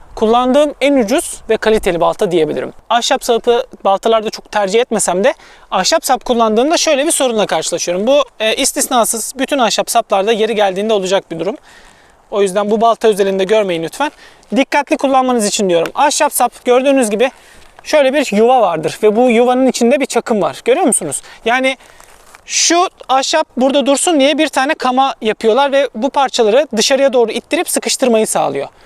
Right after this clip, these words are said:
Şöyle gördüğünüz gibi. Bu sıkıştırmayı sağladığı için buradan çıkması biraz daha zor oluyor. Ama yoğun bir şekilde, e, o kütüye çarpacak, yoğun bir şekilde yük bineceği için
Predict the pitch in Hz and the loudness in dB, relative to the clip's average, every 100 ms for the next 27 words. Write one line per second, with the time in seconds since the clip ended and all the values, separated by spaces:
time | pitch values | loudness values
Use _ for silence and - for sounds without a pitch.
0 | - - 202 196 190 175 175 151 160 139 | -16 -2 0 4 2 2 -2 -4 -8 -10
1 | - - - 359 339 302 262 285 240 240 | -14 -20 -8 -4 -2 -2 0 0 0 0
2 | 285 285 285 311 - 262 339 294 311 - | 2 2 2 2 0 0 0 0 -2 -4
3 | 302 254 339 285 269 247 277 240 233 156 | -2 0 2 2 2 4 2 4 2 2
4 | 151 156 302 240 - _ - 196 302 370 | 0 0 0 0 -4 _ 0 2 4 4
5 | 349 311 - 247 233 233 - - 240 214 | 2 0 -2 0 0 0 -4 -4 0 2
6 | 214 220 - - - 180 - 247 294 294 | 2 2 -2 -12 -8 -8 -4 -2 -2 0
7 | 277 254 269 269 262 226 262 302 269 247 | 0 0 0 0 2 2 2 2 0 0
8 | 247 226 240 - - - 180 254 - 240 | -2 0 0 0 -8 -8 0 0 0 -2
9 | 214 185 202 196 320 | 0 2 0 0 -4